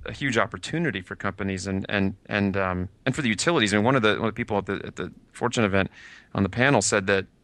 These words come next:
in thirty states now, it's cheaper to avoid a kilowatt hour than it is to generate one by a factor of two or more. So there's, there's clearly the right incentives <laughs> in place in, in some,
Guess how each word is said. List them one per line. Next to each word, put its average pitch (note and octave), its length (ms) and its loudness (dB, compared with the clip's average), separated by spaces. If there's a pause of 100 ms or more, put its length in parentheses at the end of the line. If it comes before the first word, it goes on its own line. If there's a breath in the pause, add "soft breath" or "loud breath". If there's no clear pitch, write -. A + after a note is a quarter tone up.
(160)
in G#2 100 0
thirty A#2+ 420 2
states A#2+ 460 0
now, G2 220 2
it's F#2+ 160 -4
cheaper - 360 -4
to G2 120 0
avoid G2 360 0
a F#2+ 60 0
kilowatt F#2+ 440 -2
hour F#2 220 -2
than F#2 200 -6
it F2+ 80 -8
is F2+ 140 -10
to - 100 -16
generate G2 440 -4
one D#2+ 200 -8
by F2+ 360 0 (400 soft breath)
a - 60 -14
factor F#2 400 -4
of - 140 -10
two A2 280 -2
or F#2+ 60 0
more. F#2+ 340 -6 (380 soft breath)
So - 220 0
there's, G#2+ 400 2 (160)
there's - 440 -4
clearly C#3+ 600 4
the A#2 120 2
right A2+ 200 2
incentives G#2+ 880 -6
<laughs> - 100 -6
in A#2 300 2
place G2 360 -4
in, F#2+ 200 -2
in G2 180 -2
some, D3 400 -2